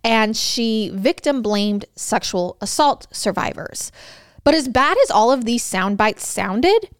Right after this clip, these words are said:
nobody realized how severe her home situation with her husband now gone actually was. That wasn't until August thirtieth,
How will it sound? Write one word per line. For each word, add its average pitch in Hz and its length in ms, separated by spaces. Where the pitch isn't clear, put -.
nobody 294 400
realized 226 500
how 196 280
severe 214 480
her 240 360
home 208 460
situation 240 880
with 196 160
her 196 120
husband 202 460
now 196 200
gone 185 440
actually 185 480
was. 175 460
That 208 180
wasn't 220 300
until 226 420
August 202 480
thirtieth, 196 480